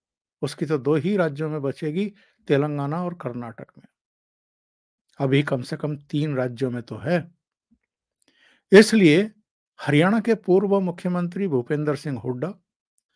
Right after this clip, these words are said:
और कर्नाटक के डिप्टी चीफ मिनिस्टर डीके शिव कुमार को शिमला रवाना किया गया है और वो वहां जाकर के सरकार को बचाने की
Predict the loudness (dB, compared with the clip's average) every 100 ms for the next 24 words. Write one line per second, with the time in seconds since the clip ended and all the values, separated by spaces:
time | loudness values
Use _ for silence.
0 | _ _ _ 4 6 6 4 4 2 2
1 | 0 0 -2 -2 -2 -6 -4 -4 -4 -4
2 | -6 -6 -8 -2 -4 -2 -6 -4 -6 -4
3 | -4 -4 -6 -8 -8 -10 _ _ _ _
4 | -6 -2 0 0 -2 -2 -2 -4 -8 -8
5 | -8 -8 -12 -14 -18 _ _ _ _ _
6 | _ _ _ _ _ _ _ _ 6 8
7 | 8 6 6 8 4 0 2 0 2 0
8 | 0 -6 -4 -6 -6 -4 -6 -4 -4 -4
9 | -4 -6 -4 -4 -4 -8 -8 -10 -10